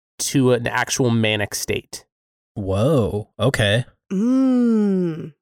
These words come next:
Speaker 1: Like, I know not
Speaker 3: Interesting.
Speaker 1: everybody gets super, super into it, but, like, I think that I've heard many Christians talk about the effect of, like, going to, like, conference or camp or, like,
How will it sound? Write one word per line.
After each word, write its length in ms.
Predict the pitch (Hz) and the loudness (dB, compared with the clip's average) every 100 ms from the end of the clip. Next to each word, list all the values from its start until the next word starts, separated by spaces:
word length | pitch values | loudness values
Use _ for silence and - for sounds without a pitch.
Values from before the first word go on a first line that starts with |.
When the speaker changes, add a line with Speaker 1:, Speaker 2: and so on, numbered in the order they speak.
| _ - | _ -2
Speaker 1:
Like, 260 | 131 127 - | 0 0 -2
I 80 | 156 | 2
know 120 | 180 | 4
not 40 | 185 | 4
Speaker 3:
Interesting. 240 | 180 165 | 4 2
Speaker 1:
everybody 400 | 139 147 139 139 | 2 2 2 0
gets 340 | 139 131 - - _ _ - | 0 -2 -4 -8 _ _ -8
super, 440 | - - 143 - | -6 -2 -2 0
super 300 | 135 139 123 | 0 0 2
into 300 | 123 120 143 | 2 2 2
it, 120 | 135 - | 0 2
but, 180 | 131 117 | 0 2
like, 360 | 117 101 - _ _ _ - | 0 -2 -8 _ _ _ -4
I 140 | 151 | -2
think 280 | - 156 - | 0 -2 2
that 260 | 139 117 - _ _ _ _ | 2 2 -2 _ _ _ _
I've 180 | 127 127 | -4 0
heard 260 | 147 139 127 | 0 0 -2
many 320 | 127 127 131 | 0 2 2
Christians 640 | - 135 - 127 127 - - | 0 -2 0 0 0 -2 -4
talk 280 | - 117 139 | -2 0 0
about 360 | 127 123 120 | 2 2 0
the 380 | 123 117 120 117 143 | -2 2 2 2 -2
effect 580 | - 117 120 - - - _ _ | -2 0 -2 -4 -14 -16 _ _
of, 120 | 123 120 | -2 0
like, 160 | 110 | 0
going 200 | - 127 | 2 2
to, 60 | 120 | 2
like, 120 | 113 | 0
conference 420 | - 135 - 127 | 0 0 0 -2
or 60 | 113 | -4
camp 440 | - 135 127 127 | -2 0 0 0
or, 80 | 117 | 0
like, 320 | 104 98 - | 0 -2 -6